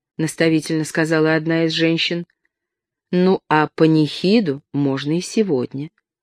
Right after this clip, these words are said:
Только сначала батюшка обедню кончит, а потом крестины у нас заказные. Недолго ли будет ждать с ребёнком?" А другая спросила:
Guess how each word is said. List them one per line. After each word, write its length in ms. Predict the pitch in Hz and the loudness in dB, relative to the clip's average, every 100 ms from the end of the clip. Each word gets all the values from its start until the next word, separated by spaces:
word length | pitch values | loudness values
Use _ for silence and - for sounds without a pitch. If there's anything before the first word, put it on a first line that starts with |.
| _ _ _ _ - - | _ _ _ _ -20 -2
Только 260 | 175 160 | 0 0
сначала 540 | 165 160 160 170 160 156 | 0 0 2 2 4 4
батюшка 560 | 156 156 151 - 151 | 2 0 0 -4 0
обедню 500 | 151 135 147 185 214 | 0 4 6 6 4
кончит, 560 | 190 160 139 135 - - - - - | 2 4 2 0 -6 -8 -16 -14 -6
а 100 | 151 | -2
потом 340 | 160 - 180 | -2 0 -2
крестины 720 | 175 208 240 - - 143 135 | 2 2 2 -2 -2 0 0
у 80 | 143 | 0
нас 240 | 151 156 156 | 0 0 0
заказные. 840 | 165 160 170 165 180 180 175 185 _ _ _ _ _ _ _ - | -2 0 0 4 4 6 4 0 _ _ _ _ _ _ _ -4
Недолго 600 | 165 170 160 180 196 208 | 2 4 6 6 6 6
ли 100 | 240 | 4
будет 380 | 208 160 143 - | 4 0 -2 -4
ждать 440 | 131 147 151 143 - | -6 -2 0 0 -2
с 120 | - | 0
ребёнком?" 640 | 170 185 160 135 - - - _ _ _ _ _ _ _ _ _ _ - | 4 6 4 0 -6 -14 -18 _ _ _ _ _ _ _ _ _ _ -4
А 120 | 156 | -2
другая 380 | 151 156 160 160 | 2 2 4 0
спросила: 760 | 147 147 143 - - 147 143 | -2 -2 -2 -4 -4 -2 -2